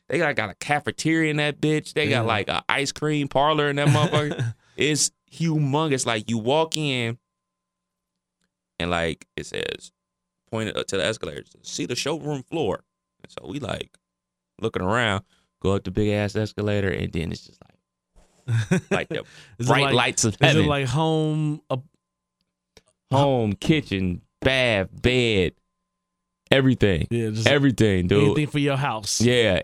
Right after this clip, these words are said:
Speaker 1: and I mean, it's like, you know, like in a normal store setup, you could just, uh, dart in and out of aisles, whatever. Nah.
Speaker 2: <laughs>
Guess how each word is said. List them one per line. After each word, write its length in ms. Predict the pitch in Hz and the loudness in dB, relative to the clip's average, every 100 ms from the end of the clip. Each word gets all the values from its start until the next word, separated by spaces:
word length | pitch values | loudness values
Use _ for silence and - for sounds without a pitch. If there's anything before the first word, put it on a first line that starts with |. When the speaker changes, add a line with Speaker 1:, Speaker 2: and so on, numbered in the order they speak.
| - | 0
Speaker 1:
and 160 | 113 | 0
I 80 | 113 | 2
mean, 340 | 120 117 113 104 | 2 2 0 2
it's 180 | 117 113 | 0 2
like, 360 | 117 110 104 _ - | 2 2 -2 _ -4
you 60 | 135 | 0
know, 160 | 127 | 0
like 160 | 117 104 | 0 0
in 80 | 101 | 0
a 60 | 95 | 0
normal 480 | 98 113 120 117 117 - | 2 2 2 0 -2 -8
store 400 | - 127 123 123 | -4 2 2 4
setup, 400 | - 123 127 113 | 4 2 2 2
you 100 | 120 | 0
could 80 | 107 | 2
just, 220 | 98 90 90 | 2 2 2
uh, 220 | 117 101 | 0 2
dart 280 | 95 110 - | 2 2 2
in 180 | 113 107 | 0 0
and 60 | 107 | 0
out 140 | 110 | 2
of 160 | 104 - | 0 0
aisles, 460 | - 107 107 110 107 | 0 0 2 2 2
whatever. 320 | 107 107 101 | 2 2 2
Nah. 540 | 95 95 101 95 80 - _ _ | 2 2 2 2 0 -2 _ _
Speaker 2:
<laughs> 100 | 117 | -6